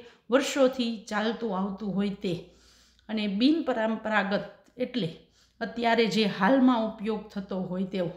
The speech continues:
એવા ઉર્જા સ્ત્રોત, પરંપરાગત અને બિન પરંપરાગત ઉર્જા સ્ત્રોતના, એની ઉપયોગિતાના આધારે બે પ્રકાર, પરંપરાગત ઉર્જા સ્ત્રોત અને બિન પરંપરાગત ઉર્જા સ્ત્રોત.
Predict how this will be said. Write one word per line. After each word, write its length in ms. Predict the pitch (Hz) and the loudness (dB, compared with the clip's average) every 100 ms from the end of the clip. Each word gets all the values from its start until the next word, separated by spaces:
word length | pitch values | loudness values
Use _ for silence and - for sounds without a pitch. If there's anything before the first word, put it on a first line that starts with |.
| - _ _ _ _ _ _ _ _ _ _ _ _ _ _ _ - | -12 _ _ _ _ _ _ _ _ _ _ _ _ _ _ _ -6
એવા 220 | 262 262 | -2 0
ઉર્જા 340 | 240 214 214 202 | 2 2 0 -2
સ્ત્રોત, 400 | - 208 202 196 - _ _ _ _ _ _ _ _ - | -2 -2 -2 -4 -14 _ _ _ _ _ _ _ _ -4
પરંપરાગત 680 | 240 254 240 247 240 285 294 - - | 4 4 4 0 0 -2 -4 -10 -10
અને 200 | 190 190 | -2 0
બિન 240 | 185 240 214 | 2 2 2
પરંપરાગત 760 | 190 180 170 175 170 190 185 - | 0 -4 -4 -4 -4 -4 -6 -6
ઉર્જા 340 | 208 175 214 | -6 -2 -4
સ્ત્રોતના, 640 | 214 233 220 220 220 226 226 - | -4 -4 -2 -2 -2 -2 -4 -4
એની 260 | 196 190 180 | 0 0 -2
ઉપયોગિતાના 800 | 185 233 233 226 233 233 233 | -6 -4 -2 -4 -4 -2 0
આધારે 400 | 220 196 214 214 | 0 0 -2 -2
બે 220 | 202 220 254 | 2 4 4
પ્રકાર, 440 | 247 233 220 240 254 - _ _ - | 0 -4 -4 -6 -8 -16 _ _ -8
પરંપરાગત 640 | 190 202 233 247 247 247 | -2 0 2 2 0 0
ઉર્જા 260 | 254 247 262 | 0 0 -2
સ્ત્રોત 340 | - 302 269 - - _ _ | -2 -2 -2 -4 -18 _ _
અને 180 | 190 185 | -4 -2
બિન 220 | 190 202 185 | 2 2 0
પરંપરાગત 720 | 180 175 165 165 - - - | -4 -4 -6 -6 -6 -10 -8
ઉર્જા 240 | 180 180 185 | -10 -8 -10
સ્ત્રોત. 320 | - - | -8 -10